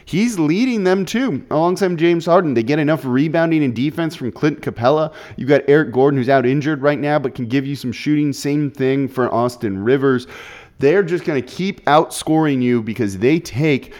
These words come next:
the most threes per game. We thought the Pelicans were a high number. They're even higher, forty-six point four per game. They get to the line almost twenty-nine times per game. This is what they're built around doing, getting fouled, going to the line, and launching threes.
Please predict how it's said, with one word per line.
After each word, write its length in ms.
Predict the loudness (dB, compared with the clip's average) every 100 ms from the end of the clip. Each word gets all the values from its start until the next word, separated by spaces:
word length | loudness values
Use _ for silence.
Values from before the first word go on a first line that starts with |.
| -8
the 160 | 0 2
most 400 | 4 2 2 -4
threes 340 | -2 -2 -4
per 200 | -6 -6
game. 360 | -2 0 0 -2 -8 -6
We 80 | 2
thought 160 | 2 0
the 60 |
Pelicans 440 | 0 0 2 0 0
were 140 | 0
a 60 | 0
high 240 | 2 0
number. 400 | 2 0 0 -2
They're 320 | -2 2 4
even 240 | 4 0 -4
higher, 420 | -2 0 2 2
forty-six 760 | -2 -2 -2 0 -4 -8 -10
point 360 | -10 -6 -4 -4
four 400 | -6 0 2 2
per 180 | -2 -6
game. 320 | -2 -2 -4 -8 -8
They 80 | -4
get 180 | -2 -2
to 60 | -4
the 60 |
line 320 | -2 2 2 2
almost 480 | 0 0 -2 -6
twenty-nine 640 | -12 -4 0 2 2 2 0
times 480 | -4 -2 0 -2 -4
per 240 | -4 -4
game. 360 | -2 -2 -2 -6 -14 -2
This 180 | -2 0
is 140 | -2
what 200 | 0 0
they're 140 | 2 0
built 340 | 2 0 2
around 380 | 0 0 0 0
doing, 300 | -2 -2 -4
getting 320 | -2 0 0
fouled, 420 | 0 2 2 0
going 220 | -2 0 0
to 40 |
the 60 | 0
line, 320 | 2 2 -2 -12 -6
and 280 | 0 2 2
launching 420 | 2 0 -2 -4
threes. 540 | -4 -2 0 2 0